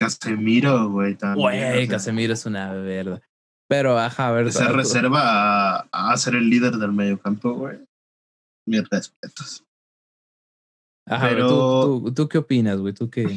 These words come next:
Speaker 1: Mira,
Speaker 2: qué dices
Speaker 1: güey,
Speaker 2: al respecto?
Speaker 1: la neta, la neta no voy a mentir, yo sí vería todos los partidos.
Speaker 2: Ah, no, es, yo sí, ahí sí no jalo, güey.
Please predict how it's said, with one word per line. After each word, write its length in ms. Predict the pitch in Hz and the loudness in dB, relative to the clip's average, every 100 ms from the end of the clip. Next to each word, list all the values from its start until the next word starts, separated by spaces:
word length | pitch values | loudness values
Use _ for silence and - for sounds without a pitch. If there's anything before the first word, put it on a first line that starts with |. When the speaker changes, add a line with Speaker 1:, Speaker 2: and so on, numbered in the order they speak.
| - _ _ _ _ - | -8 _ _ _ _ -2
Speaker 1:
Mira, 200 | 143 160 | 2 4
Speaker 2:
qué 20 | |
dices 40 | 156 | 4
Speaker 1:
güey, 140 | 160 | 2
Speaker 2:
al 60 | 165 | 2
respecto? 440 | 120 - 113 - - | -2 -10 -12 -12 -2
Speaker 1:
la 100 | 160 | 4
neta, 340 | 196 277 240 - - | 6 6 0 -2 -2
la 160 | 135 | 2
neta 200 | 165 196 190 | 2 2 4
no 120 | 175 | 6
voy 120 | 165 | 4
a 60 | 139 | 2
mentir, 380 | 107 104 160 | -2 0 0
yo 140 | 185 226 | 0 0
sí 160 | - | 2
vería 240 | 120 107 98 | 2 2 -2
todos 240 | - 101 | -4 -4
los 160 | 98 - | -4 -10
partidos. 680 | - - - - - - _ _ _ _ _ _ _ - | -14 -16 -16 -16 -18 -18 _ _ _ _ _ _ _ -6
Speaker 2:
Ah, 200 | 113 113 | -2 0
no, 120 | 113 | 0
es, 160 | 120 | 0
yo 200 | - 107 | 0 -2
sí, 180 | 113 104 | 0 0
ahí 120 | 98 110 | 0 0
sí 120 | 98 | -2
no 120 | 101 | -2
jalo, 300 | - - | -4 -10
güey. 100 | - | -12